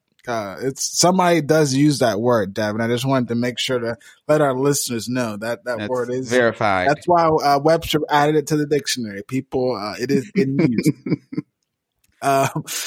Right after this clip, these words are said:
Speaker 1: to take you to another story here, and this is about Halloween 'cause, you know, that's tomorrow.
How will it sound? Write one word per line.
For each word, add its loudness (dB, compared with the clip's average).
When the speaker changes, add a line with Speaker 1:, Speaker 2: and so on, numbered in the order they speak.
Speaker 1:
to 2
take 0
you -4
to 0
another 0
story -2
here, -4
and -2
this -2
is -4
about 0
Halloween 2
'cause, -2
you 2
know, 4
that's 0
tomorrow. 2